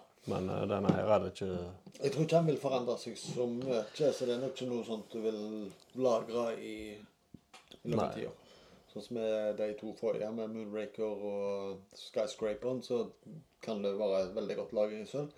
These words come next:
Speaker 1: Mm.
Speaker 2: Dette tror jeg nok er like greit, eh, å drikke nå, egentlig.
Speaker 1: Ja.
Speaker 2: Ikke noe sånt. Ikke at det vil tape seg noe over tid, men jeg tror ikke det vil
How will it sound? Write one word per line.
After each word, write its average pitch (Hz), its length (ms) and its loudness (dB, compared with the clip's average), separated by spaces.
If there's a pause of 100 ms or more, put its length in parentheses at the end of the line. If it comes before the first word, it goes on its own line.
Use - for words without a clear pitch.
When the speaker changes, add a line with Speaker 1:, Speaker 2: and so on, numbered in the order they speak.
(120)
Speaker 1:
Mm. 104 340 2 (480)
Speaker 2:
Dette 113 260 -4
tror 131 120 0
jeg 123 80 4
nok 110 200 0
er 101 100 4
like 101 220 -4
greit, 98 500 -2
eh, 101 360 -2 (200)
å 127 60 -12
drikke 104 300 -6 (760)
nå, 117 120 0 (160)
egentlig. 117 280 -8 (120)
Speaker 1:
Ja. 92 240 -2 (960)
Speaker 2:
Ikke 107 200 -10
noe 104 160 -8
sånt. 107 300 -8 (380)
Ikke 147 220 6
at - 100 6
det 131 80 4
vil 113 220 2
tape 107 360 0
seg 110 160 -8
noe 113 80 -6
over 117 240 0
tid, 131 180 0
men 123 120 0
jeg 120 100 0
tror 107 80 -4
ikke 107 160 -10
det 113 80 -6
vil 107 140 -10